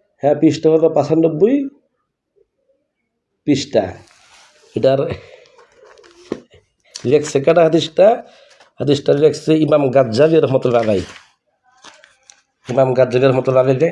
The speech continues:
আলাই, আলাই লেখা এই হাদিসটা। এই যে,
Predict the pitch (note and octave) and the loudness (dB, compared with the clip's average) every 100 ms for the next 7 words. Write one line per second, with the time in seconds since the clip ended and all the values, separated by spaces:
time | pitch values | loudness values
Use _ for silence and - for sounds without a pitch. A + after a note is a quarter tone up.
0 | - A#2+ A#2+ D#3 G3 - _ - A2+ A#2 | -2 0 2 0 -2 -8 _ -4 -2 0
1 | A#2 A2 C3 C3 C3+ A2+ G#2 G2 - - | -2 -4 -4 -2 -2 -2 -4 -8 -10 -16
2 | - _ _ _ _ _ _ _ _ _ | -18 _ _ _ _ _ _ _ _ _
3 | _ _ _ _ - - - - - - | _ _ _ _ -20 -20 -14 -12 -14 -16
4 | _ _ _ _ _ - - - - - | _ _ _ _ _ -20 -12 -10 -10 -16
5 | - _ _ _ _ - - _ D#5 _ | -20 _ _ _ _ -18 -18 _ _ _
6 | _ _ _ _ _ _ _ _ - A#2 | _ _ _ _ _ _ _ _ -4 -2
7 | G#2 | 0